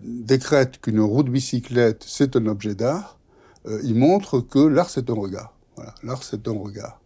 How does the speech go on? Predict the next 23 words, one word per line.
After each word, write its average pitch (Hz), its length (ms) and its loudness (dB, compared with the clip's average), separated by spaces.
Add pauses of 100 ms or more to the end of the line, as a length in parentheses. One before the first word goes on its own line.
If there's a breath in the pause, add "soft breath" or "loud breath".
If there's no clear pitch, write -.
(180 soft breath)
Si - 200 -8
je, 107 140 -4
si - 180 -8
je 110 100 -2
décrète 123 540 -2
que 110 120 -2
c'est 104 320 -6
un 95 100 -8
objet 101 280 -8
d'art, 135 280 0
je 131 100 2
vois 113 200 4
autrement 143 540 2
la 143 80 0
roue 117 160 -2
de 107 60 -4
bicyclette 120 580 -4
et 131 40 6
elle 123 100 4
finit 139 300 0
par 117 160 0
le 110 60 0
devenir. 98 480 -6